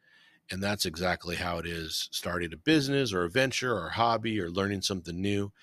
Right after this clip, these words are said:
You just gotta start doing it and, um, let the chips fall. I always use the, uh, golf reference. I think I've used it before on here, but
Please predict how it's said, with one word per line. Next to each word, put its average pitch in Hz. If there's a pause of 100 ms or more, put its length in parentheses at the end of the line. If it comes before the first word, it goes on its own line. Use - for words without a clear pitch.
(300)
You 78
just 92
gotta 80
start 85
doing 92
it - (600)
and, 80
um, 78 (640)
let 95
the 90
chips -
fall. - (1080)
I 98
always 95
use 95
the, 87
uh, 82 (340)
golf 101
reference. - (400)
I -
think 107
I've 82
used 90
it 87
before 87
on 80
here, 90
but 80